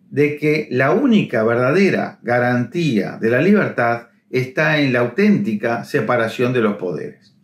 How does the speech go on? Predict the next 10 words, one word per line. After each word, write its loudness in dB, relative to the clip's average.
Yo 4
dejaría 2
aquí 0
el 0
tema 0
planteado 0
para 0
una 2
segunda -2
parte -2